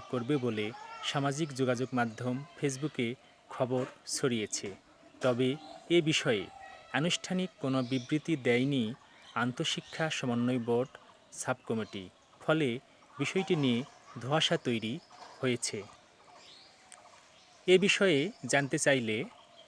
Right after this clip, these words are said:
কমিটির সভাপতি এবং ঢাকা মাধ্যমিক ও উচ্চ মাধ্যমিক শিক্ষা বোর্ডের চেয়ারম্যান অধ্যাপক খন্দকার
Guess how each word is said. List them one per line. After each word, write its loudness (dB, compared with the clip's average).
কমিটির 4
সভাপতি 0
এবং 0
ঢাকা 2
মাধ্যমিক 0
ও 0
উচ্চ -4
মাধ্যমিক -4
শিক্ষা -2
বোর্ডের -2
চেয়ারম্যান 0
অধ্যাপক -2
খন্দকার -4